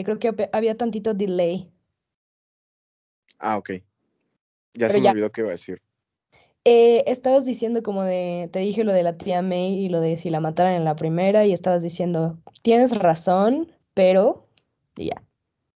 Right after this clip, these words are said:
Speaker 2: No, o sea, sí tienes razón, totalmente. No,
Speaker 1: Ujú.
Speaker 2: no se construye una relación con May, güey.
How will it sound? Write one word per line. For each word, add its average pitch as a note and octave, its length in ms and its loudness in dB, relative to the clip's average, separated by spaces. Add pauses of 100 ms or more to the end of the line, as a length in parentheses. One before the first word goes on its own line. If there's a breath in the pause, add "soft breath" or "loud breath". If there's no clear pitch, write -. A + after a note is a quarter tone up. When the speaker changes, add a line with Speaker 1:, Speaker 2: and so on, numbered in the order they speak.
(440)
Speaker 2:
No, D#3 160 2
o C#3 100 -2
sea, C3+ 160 0
sí F3 140 -12
tienes F#3 240 -6
razón, B2+ 260 -10
totalmente. C3 600 -10 (480)
No, F#3+ 240 2
Speaker 1:
Ujú. C3+ 120 -10
Speaker 2:
no C#3 160 -2
se - 140 -14
construye B2 460 -10
una B2+ 160 -4
relación A2+ 400 -8
con G2+ 200 -10
May, G#2+ 200 -8
güey. A#2+ 280 -10